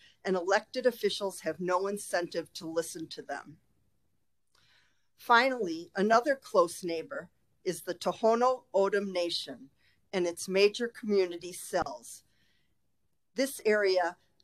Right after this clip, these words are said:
needs to have their district boundaries kept in the Tucson metropolitan area.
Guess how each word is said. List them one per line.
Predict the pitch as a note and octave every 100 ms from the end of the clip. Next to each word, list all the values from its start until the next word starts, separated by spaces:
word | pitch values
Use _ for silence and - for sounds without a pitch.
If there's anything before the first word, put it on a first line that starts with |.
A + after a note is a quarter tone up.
| -
needs | F#3+ A#3 -
to | -
have | A#3+ A3+ G#3
their | F#3
district | E3+ G#3+ G3+ - A3+ -
boundaries | F#3+ F#3 F3 E3 E3 E3+ -
kept | - A3+ G#3+ - -
in | F#3 F3
the |
Tucson | D#3+ - G#3+ - G3+ G3+ G3
metropolitan | F#3 - F3 - E3 F3 E3 - D#3+
area. | E3 D3+ C#3+ -